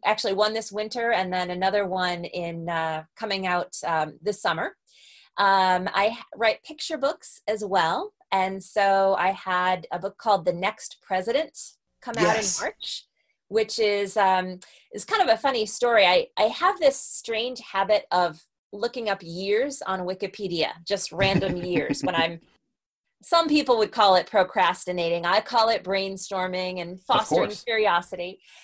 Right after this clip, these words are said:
Speaker 1: Um, but it's something I do every once in a while. I just look up years and I read about all the different things that happened that year all over the world and all the people who were born and all the people who died. And I think about connections and sometimes get a story idea.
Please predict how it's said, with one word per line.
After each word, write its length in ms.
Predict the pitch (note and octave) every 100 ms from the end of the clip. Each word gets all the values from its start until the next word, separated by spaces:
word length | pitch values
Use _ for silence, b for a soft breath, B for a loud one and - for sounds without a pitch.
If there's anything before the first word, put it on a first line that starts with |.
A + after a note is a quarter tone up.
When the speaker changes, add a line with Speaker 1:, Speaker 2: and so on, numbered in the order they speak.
| B B
Speaker 1:
Um, 300 | A3+ A3+ A3+
but 240 | A3 C4 A3 -
it's 200 | - C#4
something 320 | F#4 F4+ E4
I 120 | C#4
do 180 | C4 C4
every 200 | F#3+ G3+
once 220 | G3 G3+
in 60 | G3+
a 20 |
while. 120 | G3+
I 100 | F3
just 220 | D#3+ F#3 G#3+
look 160 | G#3
up 160 | B3 G3
years 340 | C4 A#3 D3+
and 80 | D#3+
I 40 |
read 200 | F3 G#3+
about 200 | A3 G#3+ -
all 240 | C#4+ D#4 D#4+
the 80 | D#4+
different 340 | D#4 C#4+ C4+
things 260 | C#4 C4 A#3
that 120 | A3+
happened 440 | - A#3+ - G3+ -
that 220 | F3+ -
year 240 | F#3 F#3 -
all 300 | A3 A#3 A#3
over 180 | G#3
the 140 | G#3+ G#3
world 420 | F#3 A3 G3 F3
and 100 | A3
all 200 | E4+ F4
the 100 | E4
people 340 | D#4+ D4+ C#4
who 120 | C4+ C4
were 160 | B3+
born 360 | - B3 A#3+ A3
and 120 | G3+
all 160 | G#3+ G#3+
the 80 | G3+
people 320 | A3+ - G#3+
who 80 | G3+
died. 380 | F#3+ F#3+ F#3
And 100 | F3+
I 60 | F3
think 240 | F3+ F#3+
about 260 | F#3+ F3+ -
connections 640 | F#3+ F#3 F3+ - F3+ F#3
and 220 | G3+ A#3 -
sometimes 480 | - C5+ C5 F4+ C4+
get 120 | C4+
a 60 | A3+
story 360 | - B3+ B3
idea. 400 | F#3+ F3 F3 E3+